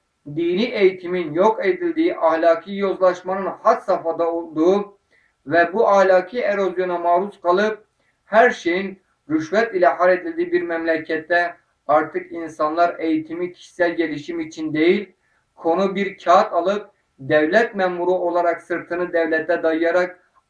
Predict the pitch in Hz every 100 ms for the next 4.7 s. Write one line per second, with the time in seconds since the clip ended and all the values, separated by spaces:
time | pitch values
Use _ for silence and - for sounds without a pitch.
0 | - 135 - 175 190 214 190 180 - 165
1 | 170 160 220 - 190 175 165 151 165 185
2 | - _ _ _ _ _ - 165 - 170
3 | 160 160 170 185 165 165 160 147 156 147
4 | 165 185 185 196 190 190